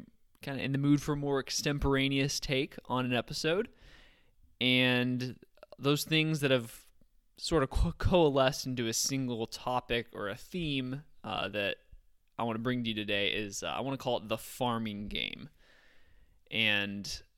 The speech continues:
uh, this is gonna be, uh, a talk that's a little bit more about farming than food. Uh, but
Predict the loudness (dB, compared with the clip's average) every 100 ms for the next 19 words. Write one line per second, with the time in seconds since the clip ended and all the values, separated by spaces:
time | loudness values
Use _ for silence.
0 | -20 -14 -8 -6 -4 -2 0 0 0 0
1 | -2 -4 -16 _ _ _ _ -10 -6 -4
2 | -4 -6 -4 -4 -4 -6 -6 -6 -4 -4
3 | -4 -4 -4 -4 -4 -4 -6 -12 -4 -2
4 | -2 -2 -4 -8 -8 -8 -8 -4 0 2
5 | 0 -2 -10 _ _ _ _ -12 -12 -2
6 | 0 0